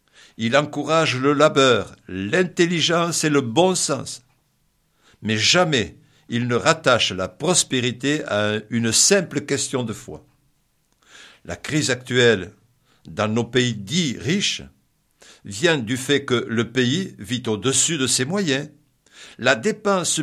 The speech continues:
publique dépasse les rentrées financières. Le recours aux emprunts est devenu une fuite en avant, non seulement pour les États, mais également pour de nombreux foyers.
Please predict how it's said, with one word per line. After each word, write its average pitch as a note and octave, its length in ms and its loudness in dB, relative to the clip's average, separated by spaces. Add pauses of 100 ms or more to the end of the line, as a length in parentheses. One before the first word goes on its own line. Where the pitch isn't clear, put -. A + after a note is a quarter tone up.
(120)
publique F3 420 -4
dépasse G3 680 0
les C3 260 0
rentrées G3+ 480 -2
financières. E3 720 -4 (720)
Le A#2+ 180 4
recours F#3 520 2
aux E3+ 180 2
emprunts D3+ 520 2
est B2+ 120 0
devenu C3 420 -2
une B2+ 220 2
fuite G#3 500 -6
en F#3 100 0
avant, C#3+ 440 -2 (640)
non F3+ 240 6
seulement C#3+ 440 2
pour F#2 220 -10
les F#2+ 180 -4
États, F#3+ 420 -2 (600)
mais A2 220 -2
également C#3+ 460 2
pour B2 220 -10
de A#2+ 140 -2
nombreux C#3+ 680 2
foyers. F3+ 560 -6